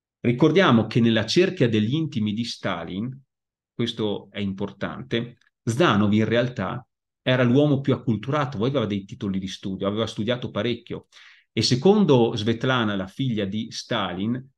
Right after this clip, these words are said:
Zdanov era un personaggio al quale in realtà, per il quale in realtà, eh, Stalin aveva un certo affetto, quindi non solo un politico da utilizzare finché comodo,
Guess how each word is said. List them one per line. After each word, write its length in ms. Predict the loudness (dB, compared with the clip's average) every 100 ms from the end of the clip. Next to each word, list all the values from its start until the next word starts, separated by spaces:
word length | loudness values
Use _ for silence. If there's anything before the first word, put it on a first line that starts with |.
| _
Zdanov 680 | -8 -4 -2 0 -2 -4 -6
era 220 | -4 -2
un 140 | -2 -4
personaggio 580 | -8 -6 -6 -6 -4 -6
al 100 | -4
quale 220 | -4 -4
in 80 | -6
realtà, 500 | -8 -8 -8 -8 -4
per 140 | -2
il 80 | 0
quale 200 | -2 -4
in 60 |
realtà, 320 | -4 -6 -8 -8 -10 _
eh, 220 | -4 -4
Stalin 540 | -4 -2 -2 0 -4 -2
aveva 340 | -2 0 0
un 120 | -2 -4
certo 500 | -6 -6 -8 -12 -10
affetto, 680 | -10 -8 -6 -6 -6 -10 -2
quindi 340 | 2 4 2 -4 -20 -20 _ _ _
non 260 | 2 4 4
solo 720 | 4 4 6 6 6 4 2
un 260 | 2 0 2
politico 1000 | 2 4 2 0 -4 0 0 0 -4 -10
da 180 | -2 0
utilizzare 1000 | 0 -6 -6 -8 -6 -4 -4 -4 -4
finché 460 | -8 -8 -8 -6 -8
comodo, 640 | -6 -6 -6 -10 -12 -14